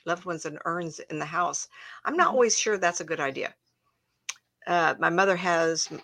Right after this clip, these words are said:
Speaker 1: my sister has our mother's ashes, and I wonder sometimes if there is extended grieving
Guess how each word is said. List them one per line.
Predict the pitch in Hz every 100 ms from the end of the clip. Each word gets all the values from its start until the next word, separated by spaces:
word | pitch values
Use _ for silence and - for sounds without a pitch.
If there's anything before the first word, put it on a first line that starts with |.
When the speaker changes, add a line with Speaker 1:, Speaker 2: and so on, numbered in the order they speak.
| _ 160
Speaker 1:
my | 165 165
sister | - 202 175
has | 160 151
our | 143
mother's | 147 202 160 135
ashes, | 117 - 113 -
and | 156
I | 170
wonder | 170 196 214 170
sometimes | - 160 160 151 147 151 - _ _ _ _ _ _
if | 175 175
there | 185 170
is | 165 170
extended | - - 185 165 143
grieving | 160 190 214 185 143 123